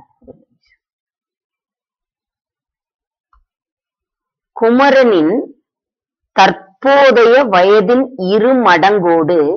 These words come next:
ஒன்றை கூட்டினால்,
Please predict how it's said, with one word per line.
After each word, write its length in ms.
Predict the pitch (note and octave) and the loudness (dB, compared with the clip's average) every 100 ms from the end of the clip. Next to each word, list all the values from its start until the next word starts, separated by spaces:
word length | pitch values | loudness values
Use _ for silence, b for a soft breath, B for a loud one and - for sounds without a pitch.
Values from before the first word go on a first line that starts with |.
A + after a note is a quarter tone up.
| - _ _ _ _ _ | -10 _ _ _ _ _
ஒன்றை 640 | E3+ F3 A3 B3+ C4+ C4+ D4+ C#4 - - | -2 0 2 2 2 2 0 -2 -10 -4
கூட்டினால், 880 | A3+ G#3 - A3 F#3 F3 F3 D3 | -2 -2 -4 -6 -2 2 2 2